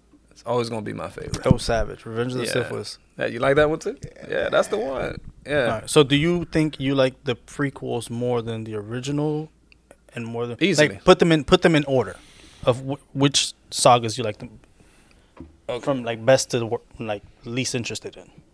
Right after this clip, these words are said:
Speaker 1: Hmm.
Speaker 2: 'Cause I'm not gonna say worst.
Speaker 1: Well, I would say I like all the prequels.
Speaker 2: Okay, so the
Speaker 1: Like,
Speaker 2: pre-
Speaker 1: those are my favorites.
Speaker 2: so prequels number one for
Speaker 1: Right?
Speaker 2: you.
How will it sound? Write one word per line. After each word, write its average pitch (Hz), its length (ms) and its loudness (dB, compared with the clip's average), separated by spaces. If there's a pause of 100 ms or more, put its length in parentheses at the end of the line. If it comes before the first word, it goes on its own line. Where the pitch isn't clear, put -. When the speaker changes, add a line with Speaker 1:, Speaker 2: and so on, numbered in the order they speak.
(120)
Speaker 1:
Hmm. 131 140 -8
Speaker 2:
'Cause 120 120 -8
I'm 120 120 -2
not 123 60 -4
gonna 117 120 -6
say 110 140 -4
worst. 101 420 -10 (1900)
Speaker 1:
Well, 135 120 2
I - 20 0
would 185 80 0
say 165 140 4
I 143 40 6
like 139 200 4
all 127 160 4
the 110 100 -4
prequels. 101 560 -8 (320)
Speaker 2:
Okay, 110 220 -10 (100)
so 131 220 -6
the 120 80 -8
Speaker 1:
Like, 127 160 4
Speaker 2:
pre- 127 80 6
Speaker 1:
those 139 100 8
are 131 40 0
my 127 120 2
favorites. 117 480 -2
Speaker 2:
so 120 140 2
prequels 127 480 0
number 113 240 -4
one 95 280 -12
for 117 120 -4
Speaker 1:
Right? 120 200 -2
Speaker 2:
you. - 40 -16